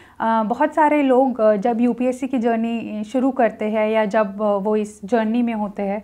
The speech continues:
they stop exercising, they stop meditating, but believe me, अ, when you are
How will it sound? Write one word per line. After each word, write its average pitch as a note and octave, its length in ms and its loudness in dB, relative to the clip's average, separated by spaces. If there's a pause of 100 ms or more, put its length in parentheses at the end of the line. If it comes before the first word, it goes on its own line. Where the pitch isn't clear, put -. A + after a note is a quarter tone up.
(380)
they C#4 180 0
stop D4 180 4
exercising, A#3 840 0
they A3+ 140 -4
stop C4 240 2
meditating, A3 640 -2 (400)
but C4 40 0
believe B3+ 420 2
me, C4 180 2 (500)
अ, A3 320 2
when B3+ 200 2
you D4+ 140 6
are D#4 140 4